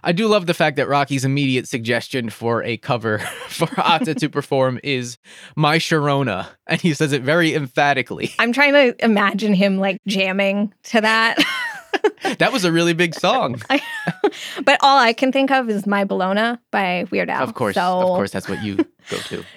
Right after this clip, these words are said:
Speaker 2: Now, here's what I would have liked to see. Since Rocky was just so supportive of Atta and really encouraging her with this, I would have liked to see her having to tell him that she's <laughs> not doing it. 'Cause we just see her telling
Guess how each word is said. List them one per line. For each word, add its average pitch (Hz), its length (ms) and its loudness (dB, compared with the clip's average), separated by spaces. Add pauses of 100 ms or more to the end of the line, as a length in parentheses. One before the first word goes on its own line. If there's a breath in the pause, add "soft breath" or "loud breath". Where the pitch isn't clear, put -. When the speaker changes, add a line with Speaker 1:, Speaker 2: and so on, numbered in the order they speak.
Speaker 2:
Now, 285 340 4 (200)
here's 370 280 0
what 453 240 2
I 370 40 0
would 302 140 4
have 262 180 2
liked 208 340 0
to 214 100 -4
see. 180 480 -4 (200)
Since - 420 0 (100)
Rocky 240 460 2
was 339 180 0
just - 240 -4
so 196 240 0
supportive 190 800 -4
of 196 220 -2 (140)
Atta 196 260 -2
and 180 480 0
really 208 420 2
encouraging 196 480 -2
her 233 120 0
with 240 100 -2
this, 262 240 -4
I 220 120 4
would 349 120 0
have 480 120 2
liked 277 260 0
to 214 100 0
see 202 220 0
her 190 440 0
having 202 360 0
to - 60 -2
tell 196 340 -2
him 226 460 4 (540)
that 196 240 0
she's 202 600 0
<laughs> - 40 -2
not - 360 0
doing 170 400 -2
it. - 260 -8 (300 loud breath)
'Cause 220 140 0
we 277 120 2
just 392 180 -2
see - 140 0
her 233 100 0
telling 208 480 0